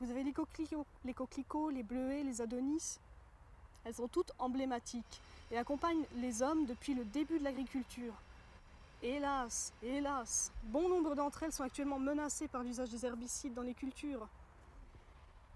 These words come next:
Ça répond à la question comment mettre en pré-, péril une biodiversité de vingt siècles en un quart de siècle.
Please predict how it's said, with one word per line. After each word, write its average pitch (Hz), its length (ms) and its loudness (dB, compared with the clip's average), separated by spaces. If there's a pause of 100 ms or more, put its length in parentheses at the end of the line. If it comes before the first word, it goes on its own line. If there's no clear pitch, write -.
(160)
Ça - 140 -2
répond 226 260 0
à 254 40 6
la 233 100 2
question 247 380 -2
comment 240 240 -2
mettre 240 260 -6
en 240 60 -4
pré-, 262 280 -2 (180)
péril 254 340 0
une 233 140 -2
biodiversité 254 680 -2
de 214 80 -6
vingt 226 160 -4
siècles 262 360 -6
en 220 80 -8
un 226 80 -8
quart 226 180 -4
de 226 80 -4
siècle. 202 340 -10